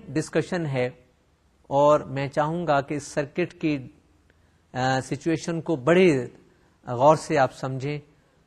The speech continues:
یہی دو امپورٹنٹ چیزیں ہیں، لوپ، سرکٹ، sequence of، آ، transitions۔ ان کو اگر آپ نے سمجھ لیا تو انشاءاللہ نیکسٹ پرابلم نہیں آئے گا۔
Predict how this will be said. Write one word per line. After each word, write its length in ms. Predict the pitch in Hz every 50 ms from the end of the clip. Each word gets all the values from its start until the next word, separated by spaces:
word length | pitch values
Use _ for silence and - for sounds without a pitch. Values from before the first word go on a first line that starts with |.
| _ _ _ _ _ _ -
یہی 380 | 135 175 180 180 220 214 185
دو 320 | 160 127 151 151 156 156 151 -
امپورٹنٹ 560 | 143 135 - 147 139 135 135 151 143 139 131 -
چیزیں 340 | - 135 127 131 147 147
ہیں، 200 | 147 143 139 139 131 - _ _ _ _ _ _ _ _
لوپ، 420 | - 120 127 139 147 151 143 139 - - _ _ _ _
سرکٹ، 600 | - - 139 135 - - - 143 139 131 - - _ _ _ _ _ - - - 156
sequence 680 | 156 151 - 151 147 135 - - - - _ - 127 131
of، 300 | 131 127 - - - 139
آ، 280 | 127 123 120 - 147
transitions۔ 500 | 139 139 143 139 135 131 - 147 139 135 127 - - - - _ _ _ _ _ _
ان 200 | - 151 160 165
کو 180 | - - 190 180
اگر 200 | 160 147 160 143
آپ 200 | 135 131 - 143
نے 60 | 127
سمجھ 360 | - - 143 135 143 151 139
لیا 200 | 139 135 131 120 - - _ _ _ _ _ _ _ _
تو 300 | - 131 131 131 131 127 -
انشاءاللہ 440 | 135 123 - 143 131 127 127 123 120 - _ _ _ _ -
نیکسٹ 260 | - 123 127 - -
پرابلم 300 | - 135 120 117 123 120
نہیں 240 | 117 117 120 120 120
آئے 140 | 110 107 98
گا۔ 140 | - -